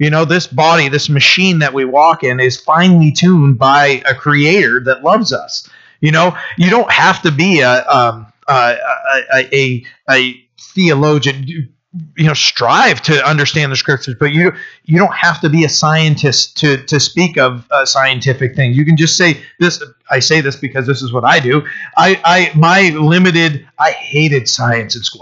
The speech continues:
hated it. My worst subject ever, that and math. I hate 'em both. Okay. And, uh,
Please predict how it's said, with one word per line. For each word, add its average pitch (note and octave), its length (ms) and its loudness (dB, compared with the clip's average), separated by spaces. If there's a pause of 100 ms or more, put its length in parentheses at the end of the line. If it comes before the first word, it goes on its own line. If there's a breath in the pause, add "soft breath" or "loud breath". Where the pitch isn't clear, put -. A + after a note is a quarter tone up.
hated F3+ 360 0
it. - 200 -8
My C3+ 120 0
worst G#3 380 2
subject D3+ 500 0
ever, D3 340 0
that F3 280 2
and E3 60 0
math. C#3+ 320 2
I B2+ 120 -2
hate E3 180 0
'em D#3 80 0
both. B2+ 320 -2 (380 loud breath)
Okay. E3 340 0 (300 loud breath)
And, E3 320 0
uh, C#3+ 200 4